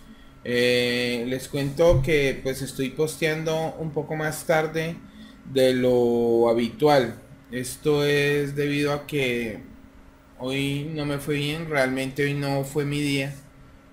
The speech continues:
Eh, estoy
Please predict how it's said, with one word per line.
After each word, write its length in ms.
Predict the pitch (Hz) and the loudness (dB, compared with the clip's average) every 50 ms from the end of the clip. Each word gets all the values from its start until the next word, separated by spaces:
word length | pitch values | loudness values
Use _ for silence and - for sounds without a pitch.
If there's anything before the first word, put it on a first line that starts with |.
| - - - | -20 -10 -4
Eh, 960 | 113 117 120 120 120 117 117 113 113 113 113 113 110 107 107 104 98 110 110 104 - - - - - - - - - - - - - - - - - - - - - - - - - - - - - - - - - - - - - - | -2 0 0 2 2 2 0 0 0 -2 -2 -2 -4 -6 -6 -8 -10 -12 -12 -14 -16 -20 -20 -20 -20 -20 -20 -20 -20 -20 -20 -20 -20 -20 -20 -20 -20 -20 -20 -20 -20 -20 -20 -20 -20 -20 -20 -20 -20 -20 -20 -20 -20 -20 -20 -20 -14 -12
estoy 1000 | 120 117 - - - 131 123 120 123 123 123 123 127 127 127 127 127 - - | -12 -12 -12 -8 -4 -2 0 0 2 0 0 0 0 0 0 -2 -4 -6 -10